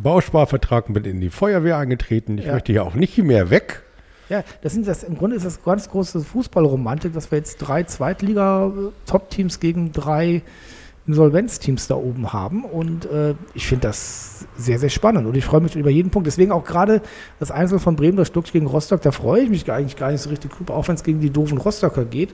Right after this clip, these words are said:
Speaker 2: weil ich mir echt so denke, die Bremer mit, was, was soll das? Ne? Es ist ja alles auf Pump.
Speaker 1: Ja, ich hätte ehrlich gesagt auch gehofft, dass die in Rostock federn lassen. Äh,
Speaker 2: W-,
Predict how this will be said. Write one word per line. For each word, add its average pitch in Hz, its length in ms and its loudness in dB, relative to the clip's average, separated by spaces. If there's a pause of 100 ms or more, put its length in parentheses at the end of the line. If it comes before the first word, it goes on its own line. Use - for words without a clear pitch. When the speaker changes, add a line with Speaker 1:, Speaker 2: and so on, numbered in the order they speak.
(460)
Speaker 2:
weil 127 80 0
ich 143 80 2
mir 160 100 -2
echt 165 140 -2
so 165 80 -2
denke, 160 480 0 (580)
die 175 180 -8
Bremer 165 440 2
mit, 180 160 2 (300)
was, 156 340 -6
was 156 120 -2
soll 208 140 4
das? - 360 -2 (100)
Ne? 160 240 -6 (1040)
Es 139 200 -10
ist 170 180 -8
ja 180 80 -2
alles 160 280 -4
auf - 160 -8
Pump. 151 280 2 (1120)
Speaker 1:
Ja, 101 140 4
ich 123 140 4
hätte 175 140 2
ehrlich 156 340 -2
gesagt 135 280 0
auch - 200 -4
gehofft, 80 400 0
dass 82 160 -4
die 87 120 -6
in 82 140 -8
Rostock - 480 -6
federn 87 460 2
lassen. 85 560 -6
Äh, 90 500 -4
Speaker 2:
W-, 202 80 6